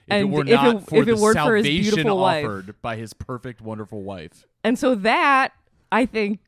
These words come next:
Speaker 2: reminds me of kind of the gender divide of how David Foster Wallace writes his women versus his men in this, which is just, like, these gross men with their horrible habits, their,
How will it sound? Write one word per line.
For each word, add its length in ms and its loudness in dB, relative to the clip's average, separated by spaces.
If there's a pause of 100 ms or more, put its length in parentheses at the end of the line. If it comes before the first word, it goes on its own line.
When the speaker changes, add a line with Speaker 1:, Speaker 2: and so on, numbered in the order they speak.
(140)
Speaker 2:
reminds 640 0
me 180 -4
of 160 -6
kind 320 -6
of 160 -10
the 100 -6
gender 560 -6
divide 540 -4
of 140 -10
how 320 -8
David 280 -8
Foster 360 -6
Wallace 400 -6
writes 500 -10
his 180 -8
women 460 -8
versus 380 -8
his 200 -8
men 220 -8
in 120 -6
this, 300 -4
which 200 -6
is 160 -8
just, 180 -12
like, 380 -10 (420)
these 220 -6
gross 720 -2 (120)
men 540 -2
with 160 -6
their 160 -2
horrible 600 -4
habits, 680 -4
their, 500 -4